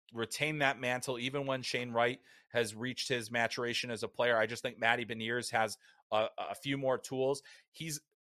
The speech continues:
a very good defensive player as well, so maybe the offensive numbers don't come, but I still think that that's a guy that has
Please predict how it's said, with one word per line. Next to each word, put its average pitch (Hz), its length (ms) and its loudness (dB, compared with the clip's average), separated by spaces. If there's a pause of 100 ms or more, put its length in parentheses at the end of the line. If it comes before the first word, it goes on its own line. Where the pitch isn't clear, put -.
(180)
a 143 120 6
very 180 280 2
good 202 160 2
defensive 143 500 0
player 147 220 6
as 110 100 0
well, 117 160 4
so - 140 -2
maybe 131 240 -2
the 147 120 2
offensive 120 400 0
numbers 123 320 -6
don't 107 220 -6
come, 131 240 -4
but 123 100 -14
I 127 140 2
still 139 220 -2
think 127 220 -10
that 104 120 -12
that's 110 240 0
a 113 40 -8
guy 104 340 2 (340)
that 117 100 -2
has 113 240 0